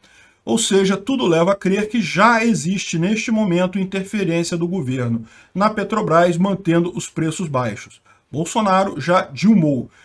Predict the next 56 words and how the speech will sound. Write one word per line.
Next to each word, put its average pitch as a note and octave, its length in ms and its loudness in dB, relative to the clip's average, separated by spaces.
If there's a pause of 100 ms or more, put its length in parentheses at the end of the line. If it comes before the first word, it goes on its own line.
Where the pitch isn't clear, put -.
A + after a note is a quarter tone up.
(140)
já C3+ 100 0
tá E3 160 -2
fazendo F3+ 380 0
o - 20 2
mesmo A#3 420 2
que A#3 80 -4
a G#3 60 2
Dilma F#3+ 320 -2
fez F3+ 320 0
em F#3 60 4
dois F3+ 160 0
mil E3+ 120 0
e F3+ 60 -6
quatorze, F3+ 640 -2 (240)
segurando G3+ 800 4
artificialmente E3+ 880 -2
o E3+ 60 -8
preço C#3+ 420 -2
da F#3+ 100 0
gasolina G3 640 0 (420)
para, F#3 500 6
eh, E3 200 2
ganhar D#3+ 300 2
a E3 80 2
eleição E3 640 0
em E3 80 0
outubro. E3+ 520 -2
O D3 40 -4
problema F#3+ 480 0
disso A3 300 -4
não F#3 80 0
tem D3+ 140 -2
problema D#3+ 360 -2
nenhum. G#3+ 300 0 (240)
Nesse F3+ 240 2
meio D#3+ 160 4
tempo, D#3+ 340 -2
daqui C#3+ 240 -2
até D3 240 0
lá, D#3 220 2
você D3+ 180 -4
vai D3 80 -2
continuar D3 380 -4
pagando C3+ 380 -2
gasolina C#3+ 440 -2
barato. D3+ 460 -2
Olha C#4 240 -2
que - 100 -6
maravilha, F3+ 520 -4
que - 120 -8
legal, C#3 400 -4
não C#3 60 -6
sei E3 160 -8
o E3+ 40 -12
que - 100 -6
lá. A#3 240 -2